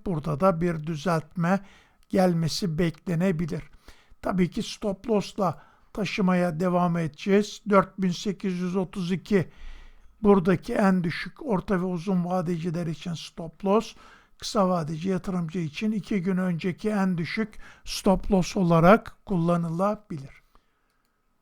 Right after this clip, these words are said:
dax'a bakalım arkadaşlar. Gördüğünüz gibi yirmi iki yıllık bir yükseliş trendi dikkat çekiyor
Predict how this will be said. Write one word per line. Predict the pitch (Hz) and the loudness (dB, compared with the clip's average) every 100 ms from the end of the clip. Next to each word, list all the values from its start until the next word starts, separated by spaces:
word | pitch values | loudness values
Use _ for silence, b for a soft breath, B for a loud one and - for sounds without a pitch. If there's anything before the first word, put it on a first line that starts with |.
| _ - | _ -8
dax'a | 175 185 214 208 - 320 349 | 4 6 6 4 2 4 6
bakalım | 262 - 202 196 | 4 8 8 10
arkadaşlar. | 185 180 214 185 185 - 233 233 | 8 8 6 6 6 4 2 2
Gördüğünüz | 208 196 196 180 208 214 190 | 6 8 8 4 2 2 -2
gibi | 180 185 202 220 | -2 0 0 0
yirmi | 185 196 196 202 | 0 2 2 2
iki | 202 - | 0 0
yıllık | 254 240 185 202 240 - | 2 4 4 2 0 0
bir | 185 214 | 4 4
yükseliş | 214 180 185 - 202 190 226 - | 4 2 0 0 2 2 0 -4
trendi | - 214 208 202 202 208 | -2 2 4 2 2 0
dikkat | 196 - 226 202 - | -2 -4 -2 -2 -4
çekiyor | - 160 - 180 170 | -10 -8 0 2 0